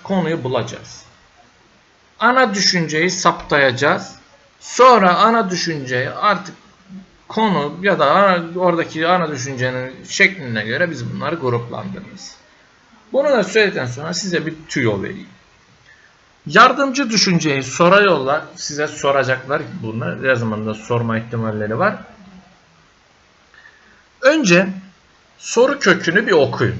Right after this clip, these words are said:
Soru kökünü okuyup bitirdikten sonra seçenekleri okuyun.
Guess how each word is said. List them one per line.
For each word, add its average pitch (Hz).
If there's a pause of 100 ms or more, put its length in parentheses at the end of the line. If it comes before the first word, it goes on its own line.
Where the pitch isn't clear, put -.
(1200)
Soru 277
kökünü 185
okuyup 190
bitirdikten 214
sonra 147 (800)
seçenekleri 202
okuyun. 101